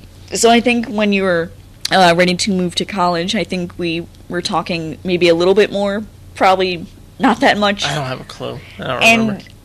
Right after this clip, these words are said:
Speaker 1: Mike, just out of the blue, said, "Oh, I'm gonna be going to Rutgers. You wanna come by and hang out, and maybe we can go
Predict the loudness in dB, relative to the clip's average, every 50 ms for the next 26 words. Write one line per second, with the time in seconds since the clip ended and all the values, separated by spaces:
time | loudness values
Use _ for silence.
0 | -20 -14 -8 0 2 2 2 2 0 -2 -8 -14 -12 -6 -4 -4 -4 0 2 2
1 | 2 2 2 0 -2 -2 -2 -4 -2 -2 -2 -2 0 0 2 2 2 2 2 2
2 | 0 0 2 2 2 2 2 2 2 2 2 2 2 0 2 0 2 2 0 0
3 | 0 0 0 0 0 0 0 -2 -2 0 0 2 2 2 2 0 0 -6 -10 -14
4 | -18 -10 -4 -2 0 2 2 4 4 4 4 2 2 2 2 2 4 4 4 2
5 | 2 2 0 -2 -4 -4 -6 -6 -8 -12 -16 -20 -20 -20 -20 -10 -2 -2 0 0
6 | 2 0 0 -2 -2 -4 -6 -6 -4 -4 -4 -2 -4 -6 -8 -8 -14 -20 -14 -2
7 | 2 4 6 6 6 4 2 -4